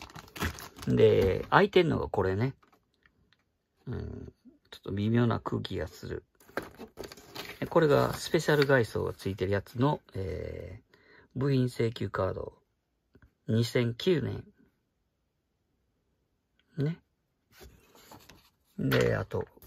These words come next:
パーツがあるかどうかを見たのよ。ここで。ここやったかな。パーツ見て。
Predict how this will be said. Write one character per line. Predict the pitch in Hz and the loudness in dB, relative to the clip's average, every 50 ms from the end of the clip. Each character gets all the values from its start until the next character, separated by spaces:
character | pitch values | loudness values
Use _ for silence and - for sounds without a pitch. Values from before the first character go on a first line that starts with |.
| - - - - - | -6 -6 -6 -8 -4
パ | - 117 113 113 | 0 2 2 2
ー | |
ツ | 110 - - 110 | 0 -2 -2 0
が | 123 127 117 - - - - - | 2 2 2 0 -2 -6 -8 -8
あ | - 98 107 | -6 -4 -4
る | 110 | -2
か | 120 - 98 | -2 0 2
ど | 90 95 87 | 2 2 2
う | |
か | 85 - - - 85 | 0 -2 -2 -2 0
を | 87 98 123 123 120 - - - - - - - _ _ _ _ - - _ _ - | 2 4 4 4 2 -2 -8 -14 -16 -18 -20 -20 _ _ _ _ -20 -20 _ _ -2
見 | 117 135 160 | 0 0 0
た | - 135 | 0 -2
の | - - | -2 -2
よ。 | 80 80 80 - - - - - - - - - _ - - _ _ _ _ _ _ - - - - - - - - - - - _ _ _ - - - - - _ | -4 -8 -10 -12 -14 -16 -18 -18 -18 -20 -20 -20 _ -20 -20 _ _ _ _ _ _ -20 -18 -18 -20 -20 -18 -18 -20 -20 -20 -20 _ _ _ -20 -20 -20 -20 -18 _
こ | - - - | -18 -10 -4
こ | - 98 92 | -2 0 0
で。 | 95 - - - - - - - - - - - - - _ - _ - _ - - - - - - - - 80 - - - - - - - - - - _ - - - - - - - - - - - - - - - - _ _ _ - - _ _ - - - - _ - - _ _ - | -2 -4 -10 -12 -14 -14 -14 -14 -16 -18 -20 -20 -20 -20 _ -20 _ -20 _ -20 -20 -20 -20 -20 -20 -20 -20 -20 -20 -20 -20 -20 -20 -20 -20 -20 -20 -20 _ -20 -20 -16 -14 -14 -12 -12 -12 -14 -14 -16 -20 -20 -20 -20 -20 _ _ _ -20 -20 _ _ -20 -20 -20 -20 _ -18 -18 _ _ -16
こ | - - | -10 -8
こ | - - | -8 -8
や | - - | -6 -8
っ | |
た | - - | -12 -14
か | - - - | -14 -10 -8
な。 | 98 101 - - - - - - - - - - - - - - - - - - - - - - - - - - - - - - - - - | -8 -8 -8 -10 -12 -18 -18 -16 -14 -12 -10 -10 -10 -10 -12 -14 -16 -16 -14 -14 -14 -14 -18 -20 -20 -20 -20 -20 -20 -18 -14 -12 -12 -8 -4
パ | - - 117 | -2 -2 -2
ー | 107 | -2
ツ | - - 110 | -2 -4 -4
見 | 110 113 113 | -4 -4 -4
て。 | - - | -4 -6